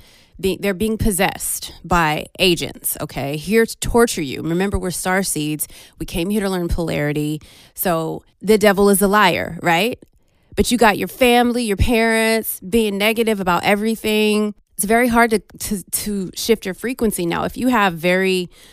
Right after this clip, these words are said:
high vibe family members, parents, friends, cool.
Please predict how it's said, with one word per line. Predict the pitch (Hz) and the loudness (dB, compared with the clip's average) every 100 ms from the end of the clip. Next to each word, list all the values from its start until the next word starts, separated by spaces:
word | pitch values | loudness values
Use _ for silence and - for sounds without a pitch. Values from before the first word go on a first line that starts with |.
| - - | -20 -12
high | - 170 180 | 4 6 8
vibe | 170 165 160 165 160 - _ _ | 6 4 4 0 -4 -10 _ _
family | 170 165 185 | 0 4 4
members, | 180 180 180 180 - - | 4 4 2 0 -4 -4
parents, | - 180 175 175 175 - - - _ - | 0 4 4 4 2 -2 -8 -10 _ 0
friends, | 185 175 175 175 - - - | 4 6 4 2 -2 -8 -2
cool. | 330 359 196 143 | 4 6 6 4